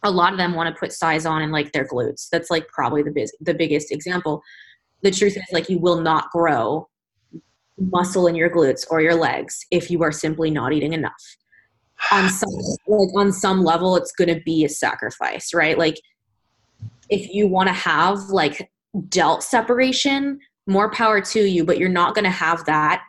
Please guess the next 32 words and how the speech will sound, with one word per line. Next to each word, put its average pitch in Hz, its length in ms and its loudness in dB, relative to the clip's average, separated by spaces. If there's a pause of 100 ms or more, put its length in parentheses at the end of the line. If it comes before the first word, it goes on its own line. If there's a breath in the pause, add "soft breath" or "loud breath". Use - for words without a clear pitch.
and 190 360 2
an 165 180 -2
ass 160 600 -2
<laughs> - 560 -2
if 208 180 2
you're 190 240 2
working 185 440 0
at 165 200 -2
them 175 140 -4
at 165 80 -8
the 175 80 -6
same 160 340 -6
time, 135 460 -10
right? 160 180 -2
You've 185 140 -2
gotta 175 440 2
decide, 170 520 -2
like, 147 180 -2
which 214 220 -4
one 170 160 -4
you 160 100 -4
wanna 147 180 -6
do 123 120 -12 (160)
first. - 420 -8
So 165 220 2 (640 loud breath)
I 202 100 0
get 196 160 2
so 208 160 -2
many 190 140 0
questions 185 420 -4
about, 165 340 -2
like, 151 300 -2